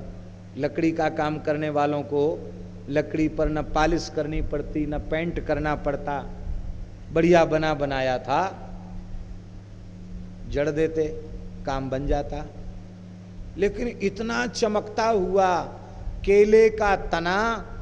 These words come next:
उसको कोई चीरता है तो खोल के भीतर खोल, खोल के भीतर खोल, खोल के भीतर खोल, खोल के भीतर खोल, और भीतर भी खोल ही रह जाता है,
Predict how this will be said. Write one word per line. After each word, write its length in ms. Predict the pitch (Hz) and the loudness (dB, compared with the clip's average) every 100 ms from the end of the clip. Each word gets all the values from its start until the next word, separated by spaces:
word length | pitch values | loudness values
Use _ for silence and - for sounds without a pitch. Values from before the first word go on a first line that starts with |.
| - - | -10 -2
उसको 380 | 180 175 - 196 | 0 0 2 2
कोई 280 | - 185 190 | 4 2 2
चीरता 520 | 180 151 151 147 160 | 0 -2 -2 0 2
है 500 | 156 151 156 156 - - - - | 4 4 4 2 -4 -10 -10 0
तो 120 | 180 180 - - | 4 4 2 0
खोल 320 | 156 180 190 | 4 4 4
के 220 | - 185 | 4 2
भीतर 400 | 143 160 - 180 - | 4 0 4 4 4
खोल, 420 | - 147 156 156 151 - - - | 8 12 12 10 6 -8 -10 -10
खोल 280 | - 180 196 | 4 4 6
के 220 | 180 190 180 | 2 0 0
भीतर 420 | 147 165 196 180 | 0 0 0 0
खोल, 420 | - 135 156 160 160 - - - | 2 6 8 8 6 0 -10 -12
खोल 320 | - 185 208 208 | 0 2 4 2
के 200 | 202 190 | 0 0
भीतर 400 | 143 175 202 185 | 0 2 4 4
खोल, 420 | - - 156 160 160 - - - | 4 6 8 8 6 -2 -10 -4
खोल 260 | - 220 240 | 4 6 4
के 200 | 240 220 | 2 2
भीतर 400 | 170 190 - 202 | 2 0 2 0
खोल, 400 | - 165 214 214 143 - - - | 2 4 6 4 2 -6 -10 0
और 160 | 185 202 | 4 4
भीतर 520 | 147 160 196 - 247 | 4 2 2 6 6
भी 160 | 247 247 | 6 0
खोल 420 | - 151 180 196 | -2 2 6 6
ही 200 | 165 185 | 6 4
रह 200 | 175 147 | 2 2
जाता 360 | 156 156 156 | 2 -2 0
है, 60 | 156 | -2